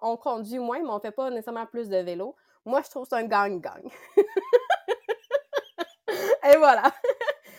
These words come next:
Donc, de garder en tête que même si c'est des gros problèmes, tu peux choisir une chose sur cette liste-là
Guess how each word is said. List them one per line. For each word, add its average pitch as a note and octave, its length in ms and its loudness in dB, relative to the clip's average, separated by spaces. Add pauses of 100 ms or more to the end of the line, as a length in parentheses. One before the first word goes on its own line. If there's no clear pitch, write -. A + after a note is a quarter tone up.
(140)
Donc, D4+ 300 2
de E4 200 4
garder D#4 300 -2
en F4+ 160 0
tête E4 300 -2
que C#4 160 2
même C4 300 -2
si - 100 -10
c'est E4+ 80 -6
des A#3 140 -8
gros B3 240 0
problèmes, A#3 540 -4 (400)
tu - 60 -20
peux C4 120 -2
choisir C4+ 380 0 (160)
une F#4+ 100 2
chose D#4 320 -6
sur C#4 140 -16
cette A#3+ 260 -12
liste-là B3+ 460 -8